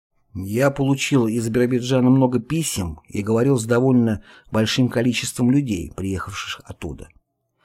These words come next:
Жизнь там этого, никто не отрицает, пока ещё тяжела,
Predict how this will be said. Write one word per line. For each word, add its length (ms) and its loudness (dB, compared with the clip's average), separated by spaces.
Жизнь 400 0
там 220 4
этого, 680 0
никто 300 0
не 100 2
отрицает, 640 0
пока 240 -4
ещё 260 -2
тяжела, 520 -2